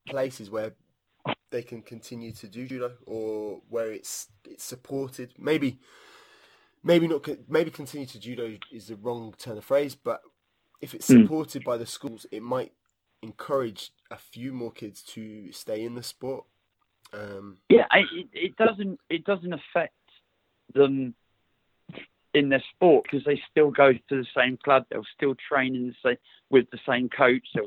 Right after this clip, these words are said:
Speaker 2: still do the same thing. But the difference is they can use it towards G C S E P E. And a lot of students, a lot of kids do P E as a subject.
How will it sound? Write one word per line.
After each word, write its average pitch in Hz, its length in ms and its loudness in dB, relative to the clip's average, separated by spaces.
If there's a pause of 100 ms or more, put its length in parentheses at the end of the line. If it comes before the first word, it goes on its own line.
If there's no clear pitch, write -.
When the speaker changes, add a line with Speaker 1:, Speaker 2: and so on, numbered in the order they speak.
(140)
Speaker 2:
still 120 340 4 (460)
do 123 200 4
the - 200 -8
same 117 220 2
thing. 107 360 4 (600)
But 165 380 4 (560)
the 120 80 -12
difference 143 500 -4
is 123 320 -4 (260)
they 147 140 4
can 143 240 -8
use 175 280 -4
it 117 140 -8 (120)
towards 123 480 4 (520)
G 131 180 -2
C 117 80 -2
S - 140 -6
E 107 100 -4
P 156 260 4
E. 98 140 2 (760)
And 135 260 4
a 143 60 0
lot 156 320 4
of 151 140 -8 (160)
students, 131 520 -2
a 110 60 -2
lot 139 260 4
of 165 160 0
kids - 300 4 (200)
do 147 360 -4
P 135 200 0
E 147 220 0 (640)
as 123 160 -4
a 117 140 -10
subject. 107 480 -2